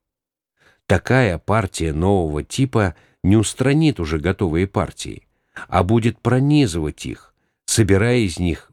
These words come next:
всех активных граждан, одинаково относящихся к тем угрозам,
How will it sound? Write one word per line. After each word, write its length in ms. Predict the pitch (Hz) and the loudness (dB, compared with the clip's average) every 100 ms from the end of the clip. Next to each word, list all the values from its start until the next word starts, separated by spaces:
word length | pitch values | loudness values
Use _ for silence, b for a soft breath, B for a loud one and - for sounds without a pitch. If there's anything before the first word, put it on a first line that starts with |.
| _ | _
всех 400 | - - 104 - | -4 0 0 -2
активных 580 | 78 - 92 78 73 76 | -8 -4 -4 -2 -4 -2
граждан, 560 | 90 131 120 73 - - _ _ _ | 0 0 0 -6 -12 -14 _ _ _
одинаково 720 | - 92 90 80 73 - 87 | -4 0 2 2 -2 -4 -4
относящихся 920 | 87 80 73 - 85 76 - 87 - 76 | -4 -4 -6 -4 -4 -2 -6 -6 -6 -8
к 100 | - | -6
тем 260 | - 85 | -2 -2
угрозам, 640 | 73 67 80 123 110 90 | -2 -4 0 0 0 -4